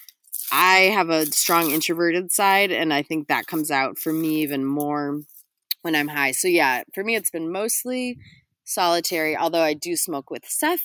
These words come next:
a lot, especially 'cause he's usually the one who has it and is instigating. And that is really nice for us. Like,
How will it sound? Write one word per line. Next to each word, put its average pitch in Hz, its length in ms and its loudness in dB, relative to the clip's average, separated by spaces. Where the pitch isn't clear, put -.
a 151 100 -4
lot, 123 340 -2
especially 156 380 -2
'cause 143 180 -4
he's 143 220 -8
usually 143 200 -6
the 135 60 -6
one 135 160 -4
who 139 100 -8
has 127 280 -8
it 127 140 -10
and 127 160 -10
is 117 160 -14
instigating. 143 640 -8
And 151 580 -4
that 262 220 4
is 277 120 2
really 208 160 2
nice 160 240 -2
for - 160 -10
us. - 280 -8
Like, 147 380 -4